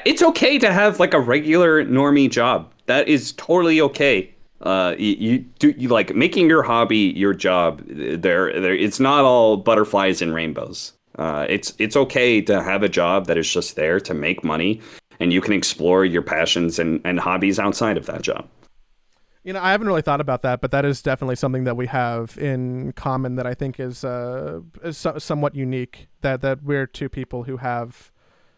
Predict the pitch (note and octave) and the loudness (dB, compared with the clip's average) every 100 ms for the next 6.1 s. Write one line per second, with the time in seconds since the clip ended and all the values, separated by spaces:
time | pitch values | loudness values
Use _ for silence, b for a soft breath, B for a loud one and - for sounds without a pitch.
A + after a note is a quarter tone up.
0 | _ F3 F3 D#3 E3 C3 B2+ - C#3 A#2+ | _ -18 -18 -4 2 2 0 -4 -4 -4
1 | - C3 A#2+ A#2 D3 _ F3 C#3 C#3+ C3 | -4 -6 -6 -10 -14 _ -8 -4 -2 -2
2 | C#3 C3+ C3 B2+ - F#3 F3+ - _ _ | -4 -10 -8 -8 -8 -12 -16 -20 _ _
3 | _ _ _ _ _ - C#3+ B2+ B2 C3+ | _ _ _ _ _ -12 -8 -8 -8 -4
4 | G#2 G#2 A2+ D3+ D3 C#3 C#3+ C3+ - C#3 | -2 -2 -2 -6 -2 -2 -2 -4 -4 -8
5 | C3+ C3 - B2+ D#3 F3 F3 - E3+ A2+ | -4 -4 0 4 6 6 6 6 6 4
6 | C3+ | 0